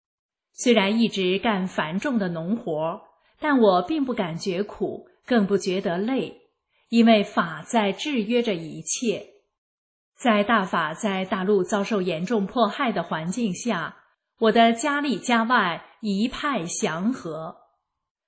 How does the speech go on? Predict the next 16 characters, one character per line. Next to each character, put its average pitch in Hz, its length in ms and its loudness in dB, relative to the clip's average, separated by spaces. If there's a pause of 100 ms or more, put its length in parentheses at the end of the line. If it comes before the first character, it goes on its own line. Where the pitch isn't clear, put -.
(260)
每 208 180 4
当 233 220 6
我 196 260 2
走 202 240 -2
到 247 200 0
哪 156 200 0
儿， 165 320 -6 (340)
周 233 200 6
围 202 180 4
的 190 300 4
父 - 120 -6
老 180 160 2
乡 214 320 0
亲 220 240 0
都 202 200 4
说 196 580 -4